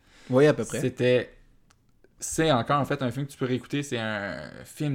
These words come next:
Speaker 2: noir, euh, avec, oui, il y a le côté quand même du monde des super-héros, mais c'est accessoire. C'est pas, bon, là, on a des per-, tu sais, c'est pas, euh, la
Speaker 1: Mm.
Speaker 2: mentalité des années deux mille de faire un film de super-héros. Bon, on a des super-héros, là,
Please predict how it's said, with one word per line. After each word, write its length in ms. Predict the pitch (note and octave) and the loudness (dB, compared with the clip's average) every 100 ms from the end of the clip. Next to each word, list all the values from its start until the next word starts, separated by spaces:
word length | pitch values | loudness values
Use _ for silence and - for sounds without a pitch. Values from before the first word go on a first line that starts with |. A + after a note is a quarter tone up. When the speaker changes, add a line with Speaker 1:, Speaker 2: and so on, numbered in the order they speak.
| B2 | 2
Speaker 2:
noir, 600 | A#2+ A#2 C3 D#3+ D3 B2 | 2 4 6 6 2 2
euh, 760 | A2 A2 G#2+ G#2+ G#2+ G#2 F2 E2+ | 0 0 0 0 0 -2 -4 -6
avec, 240 | G#2 A#2 | -8 -8
oui, 180 | A#2+ C#3 | -4 0
il 20 | |
y 40 | D#3 | 0
a 20 | |
le 60 | B2+ | -2
côté 560 | A#2+ A#2 C#3 C3 - | -6 -4 -2 -2 -4
quand 160 | - A2+ | -6 -4
même 160 | B2+ B2 | -4 -4
du 140 | A2 | -6
monde 480 | A2+ A#2+ C3 C3 B2 | -4 -2 0 0 -4
des 80 | A#2 | -6
super-héros, 340 | - A2 A#2+ | -2 -2 0
mais 100 | C#3+ | -4
c'est 240 | - A2 - _ _ _ _ | -6 -8 -8 _ _ _ _
accessoire. 680 | A#2+ - - A2+ B2 B2 A#2 | -10 -8 -8 -8 -2 0 0
C'est 100 | A#2 | -4
pas, 120 | - B2 | -6 -2
bon, 240 | C3 C3+ | 0 2
là, 100 | C3 | 2
on 100 | C3 | 0
a 60 | B2+ | 0
des 120 | B2 | 0
per-, 120 | B2+ A#2+ | -2 -6
tu 60 | - | -8
sais, 120 | E3 | -6
c'est 140 | E3+ | -6
pas, 240 | - D#3 D3 | -2 2 2
euh, 140 | A#2+ A2+ - - - | 0 -4 -12 -20 -4
la 100 | C#3 | 6
Speaker 1:
Mm. 40 | |
Speaker 2:
mentalité 560 | D3 C#3+ D#3+ D3+ D3 F#3+ | 6 8 6 4 0 0
des 160 | D#3+ | 2
années 160 | D3 D3 | 4 6
deux 160 | C#3+ C#3 | 6 6
mille 180 | D#3 | 4
de 60 | D#3 | 2
faire 140 | C3+ | 2
un 100 | C#3 | 0
film 180 | B2 C3+ | 0 -2
de 60 | C#3 | -4
super-héros. 300 | C3 C3 A#2+ | 0 0 0
Bon, 160 | B2 - | 0 -2
on 80 | A#2+ | -2
a 60 | |
des 100 | A#2+ | -4
super-héros, 840 | A#2 D#3+ D3+ C3+ C3 G#2+ A2+ C3 | -2 2 2 2 -2 -4 -4 -4
là, 40 | F3 | -4